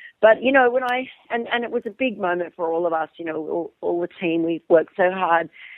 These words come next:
to do so much, and, and that stat was kind of a lot of fun to sort of put out there because we, we really do know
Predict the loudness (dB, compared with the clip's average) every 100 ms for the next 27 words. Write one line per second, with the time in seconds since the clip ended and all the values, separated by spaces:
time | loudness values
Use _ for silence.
0 | -20 -20 -4 0 2 2 6 6 6 2
1 | -2 -8 -10 -8 -6 -6 -8 -8 0 0
2 | 0 -2 2 2 0 -14 -10 -8 -6 -8
3 | -4 -4 -4 0 0 0 -6 -6 -6 -6
4 | -10 _ -20 -20 _ 4 6 6 4 -2
5 | -6 -8 -14 -12 -12 -12 -14 -14 -12 -2
6 | 2 4 2 -2 -4 -2 0 0 0